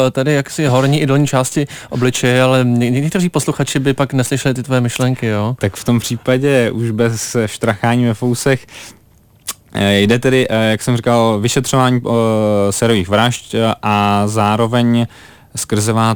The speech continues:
Speaker 2: to, eh, to vyšetřování je tam rozkrytá právě korejská společnost v té době, která je pozoruhodná tím, že právě to byla doba pravicové diktatury v Koreji, eh, která byla sama o sobě velmi bizarní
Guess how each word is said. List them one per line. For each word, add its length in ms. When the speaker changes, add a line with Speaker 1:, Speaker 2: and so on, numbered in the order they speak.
Speaker 2:
to, 340
eh, 680
to 120
vyšetřování 600
je 60
tam 180
rozkrytá 600
právě 720
korejská 440
společnost 840
v 200
té 200
době, 420
která 260
je 60
pozoruhodná 600
tím, 180
že 100
právě 240
to 100
byla 200
doba 340
pravicové 560
diktatury 580
v 80
Koreji, 420
eh, 200
která 340
byla 280
sama 320
o 80
sobě 300
velmi 280
bizarní 800